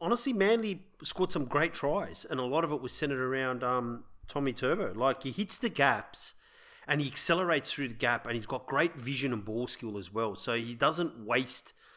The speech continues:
an opportunity. I thought Cherry Evans also had a far better game in defence, and I'm not sure if that's because he feels more confident with Harper there. Since Harper's come back, they had one off week, but it seems to have,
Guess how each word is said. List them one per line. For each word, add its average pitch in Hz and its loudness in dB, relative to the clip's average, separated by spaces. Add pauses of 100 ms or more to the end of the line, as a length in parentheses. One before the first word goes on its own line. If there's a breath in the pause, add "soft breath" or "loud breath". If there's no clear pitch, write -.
(140)
an 127 -2
opportunity. 131 -2 (120)
I - -2
thought 226 6 (240)
Cherry 156 8
Evans 156 6
also 135 4
had - 0
a 160 -4
far 147 10
better 131 6
game 123 6
in 117 0
defence, 127 0
and 120 2
I'm 117 4
not 175 4
sure 139 4 (360)
if 135 -4
that's 147 4
because 143 0
he 120 -6
feels 143 2
more 123 -2
confident 135 -2
with 117 -2 (320 soft breath)
Harper 143 6
there. 185 4 (440)
Since - -4
Harper's 156 6
come 135 0
back, 110 -2
they 143 -2
had 156 2
one 147 6
off 135 0
week, 127 0
but 120 0 (200 soft breath)
it - -12
seems 214 2
to 220 10
have, - 2